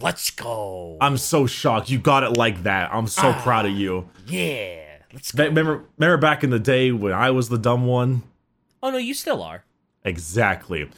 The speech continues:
Speaker 2: So,
Speaker 1: Hmm.
Speaker 2: uh, here's a quote for you to start this one off. You know, we're, we're gonna, we're gonna get right into it. We're gonna, we're gonna penetrate this like a bowling ball does a bowling pin.
Speaker 1: Oh, boy. All right.
Speaker 2: All right. <clears throat>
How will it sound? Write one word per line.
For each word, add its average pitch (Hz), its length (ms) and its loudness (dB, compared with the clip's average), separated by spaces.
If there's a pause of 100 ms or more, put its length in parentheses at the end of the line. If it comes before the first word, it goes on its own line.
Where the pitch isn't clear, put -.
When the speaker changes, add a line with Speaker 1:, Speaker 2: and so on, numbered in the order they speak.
(140)
Speaker 2:
So, 139 380 0 (140)
Speaker 1:
Hmm. 127 140 -12 (200)
Speaker 2:
uh, 110 420 2 (120)
here's 190 260 4
a 170 40 2
quote 147 360 2
for - 140 -6
you 104 320 0 (220)
to 113 80 -4
start 139 340 0
this 131 200 -4
one 113 160 0
off. 90 220 -2
You 107 60 -6
know, 107 100 -4
we're, 135 260 0
we're 180 100 4
gonna, 190 200 4
we're 196 120 4
gonna 220 80 2
get 190 120 4
right 135 320 4
into 117 300 0
it. 107 40 0
We're 147 160 2
gonna, 135 240 2
we're 180 140 2
gonna 160 300 4
penetrate 160 680 0
this - 400 0 (220)
like 113 120 0
a 101 60 2
bowling 156 500 4
ball 151 300 4
does 139 280 2
a 127 40 0
bowling 104 420 2
pin. 87 340 -6 (160)
Speaker 1:
Oh, 151 400 -4
boy. 107 460 -6
All 143 160 -6
right. 123 360 -8 (380)
Speaker 2:
All 127 300 4
right. 117 340 2
<clears throat> 180 720 4